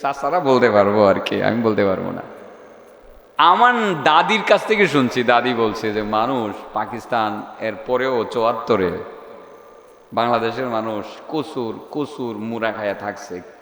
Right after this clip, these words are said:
কলা গাছ আছে না, কলা গাছ ছিল্লা ভিতরের সবুই কয়, আপনারা কি কন? সবুই খাইয়া থাকছে। মানুষ ছিল কম, খাওন ছিল আরো কম, ঠিক না বেঠিক? বাতের মারের জন্য,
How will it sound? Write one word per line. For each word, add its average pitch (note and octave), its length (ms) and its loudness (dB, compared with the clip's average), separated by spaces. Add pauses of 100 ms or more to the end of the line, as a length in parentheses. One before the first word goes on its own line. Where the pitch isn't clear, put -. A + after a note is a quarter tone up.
(440)
কলা B2+ 320 4
গাছ B2 220 0
আছে B2 200 -4
না, B2+ 120 -4
কলা A#2+ 280 0
গাছ A#2 280 -4
ছিল্লা A#2+ 280 0
ভিতরের A#2 360 -4
সবুই D3+ 460 4
কয়, A2+ 220 4
আপনারা B2+ 320 2
কি D3 160 2
কন? G2 320 2 (880)
সবুই C#3+ 480 -2
খাইয়া C3 220 2
থাকছে। G#2+ 420 -4
মানুষ D3 460 0
ছিল D3 200 -2
কম, G#2+ 540 0 (840)
খাওন B2 640 0 (680)
ছিল D3+ 260 2
আরো A3+ 500 6
কম, A2 540 6
ঠিক E3 140 4
না E3+ 120 6
বেঠিক? C3+ 340 2 (460)
বাতের F3 580 4
মারের G3 640 4
জন্য, D#3+ 480 2